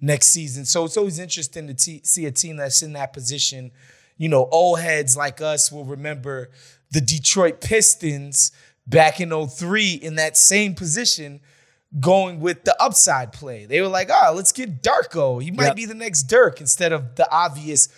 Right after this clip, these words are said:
Speaker 1: Carmelo situation, right? Uh, so Golden State ends up going the other way and takes what people consider to be, uh,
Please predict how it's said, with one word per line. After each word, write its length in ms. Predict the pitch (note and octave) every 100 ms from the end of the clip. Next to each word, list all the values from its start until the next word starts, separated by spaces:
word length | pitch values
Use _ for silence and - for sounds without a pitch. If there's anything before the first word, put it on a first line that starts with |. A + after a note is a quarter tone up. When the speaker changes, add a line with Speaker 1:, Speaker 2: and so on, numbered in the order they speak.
| _ -
Speaker 1:
Carmelo 560 | F#3 D#3+ E3+ F3+ D#3+
situation, 840 | C3+ - C3+ C#3 C3 B2+ - B2+ A2+
right? 320 | C3 C#3+ C#3 - _ _
Uh, 240 | - D3+ D3
so 520 | - F3+ D#3+ D3 C3 _ _
Golden 260 | - F3+ F3
State 300 | D3 G#3 G3+
ends 180 | E3 D3+
up 100 | C#3+
going 240 | D#3+ D3+
the 120 | C#3+
other 160 | D#3+ C#3
way 320 | C3 D3+ D3+
and 100 | C#3
takes 380 | A#2 D#3 C3 -
what 300 | C#3 D3 -
people 240 | - A3+
consider 420 | E3 D#3 - F3+ D3+
to 80 |
be, 340 | C#3 C3+ D3+ C3 - - _ _ _ -
uh, 480 | D3+ C#3+ C3 B2